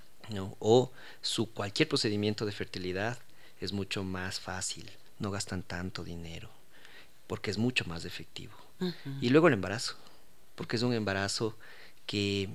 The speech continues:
Speaker 1: vamos a tener menos probabilidades de tener abortos,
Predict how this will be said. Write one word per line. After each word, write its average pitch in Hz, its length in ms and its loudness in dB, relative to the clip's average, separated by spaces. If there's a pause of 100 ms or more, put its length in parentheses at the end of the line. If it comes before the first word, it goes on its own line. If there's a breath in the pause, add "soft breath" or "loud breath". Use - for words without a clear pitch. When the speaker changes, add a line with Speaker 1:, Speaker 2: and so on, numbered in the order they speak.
Speaker 1:
vamos 107 260 2
a 104 60 2
tener 101 240 2
menos 117 240 6
probabilidades 92 560 -2
de 98 80 -6
tener 90 280 -4
abortos, - 640 -4